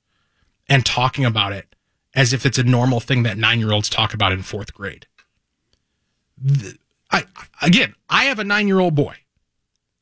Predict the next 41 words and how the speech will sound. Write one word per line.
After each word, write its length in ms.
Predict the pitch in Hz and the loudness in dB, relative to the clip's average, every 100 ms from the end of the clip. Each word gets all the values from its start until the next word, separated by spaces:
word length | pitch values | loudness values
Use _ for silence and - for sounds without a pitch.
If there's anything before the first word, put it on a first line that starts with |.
| _ - | _ -6
so 400 | - 165 156 - _ - | 0 0 0 -4 _ -2
I 140 | 196 | -2
can 240 | - 185 | 0 0
relate 520 | 180 180 175 220 156 - | 2 4 2 0 -4 -10
to 100 | - | -6
these 200 | 156 147 | 0 0
circumstances. 960 | - 185 - 107 - - - - - - _ _ _ _ | 0 -4 -2 -2 -2 -6 -6 -6 -6 -8 _ _ _ _
The 160 | 160 165 | 2 2
idea 540 | 190 247 180 208 202 | 2 0 0 2 2
that 160 | 160 147 | 2 0
my 180 | 170 180 | 0 2
nine-year-old 640 | 160 165 196 185 175 160 | 2 2 2 4 2 0
son 380 | - 175 151 131 | -2 0 0 2
would 120 | 131 | 0
come 180 | - 160 | 0 0
up 140 | 170 | 0
to 80 | - | 0
me 240 | 143 131 117 | 0 2 2
and, 140 | 131 | 0
first 260 | 180 190 156 | 0 -2 0
of 80 | |
all, 200 | 135 127 | -2 0
be 120 | 120 131 | 0 0
like, 200 | 127 135 | 0 -2
"Hey, 160 | 165 | -2
Dad, 260 | 139 147 139 | 0 2 2
I'm 160 | 120 | 2
gay," 460 | 110 160 131 98 101 _ _ _ _ 131 | 2 2 2 -2 -6 _ _ _ _ -2
w-, 200 | 127 147 | -2 2
we'd 220 | 208 269 | 2 4
be 120 | 285 | 0
sitting 300 | - 254 185 | -2 -4 -2
down 180 | 190 175 | -2 0
and 80 | 156 | 0
having 200 | 160 139 | 0 -2
a 40 | |
pretty, 460 | - 170 156 135 139 | -2 0 2 2 0
uh, 120 | 120 - | 0 0
in-, 220 | 151 - | 0 2
interesting 420 | 175 180 147 147 | 0 0 -2 -4
conversation 680 | 123 151 127 113 - 107 - | 0 0 2 0 -2 -4 -6